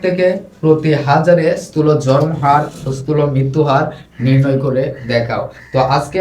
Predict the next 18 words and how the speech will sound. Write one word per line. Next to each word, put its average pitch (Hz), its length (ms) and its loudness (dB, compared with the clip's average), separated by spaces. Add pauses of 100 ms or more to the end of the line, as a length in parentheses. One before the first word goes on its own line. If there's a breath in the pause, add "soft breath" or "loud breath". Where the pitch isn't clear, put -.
আমি 180 200 -4
তোমাদেরকে 180 460 -2 (560)
ক 151 40 2 (180)
নং 156 120 0 (200)
আনসার 135 320 0
করে 139 160 0 (100)
দেখাবো 131 360 -2 (420 loud breath)
কিভাবে 131 320 -2 (160)
স্থূল 156 260 2 (480)
জন্ম 131 240 2 (120)
হার 139 160 0 (100)
ও 127 40 -6 (100)
স্থূল 135 180 -2 (140)
মৃত্যু 135 300 0
হার 139 200 2 (380)
বের 123 220 -2
করতে 113 220 -4
হয়। 104 140 -4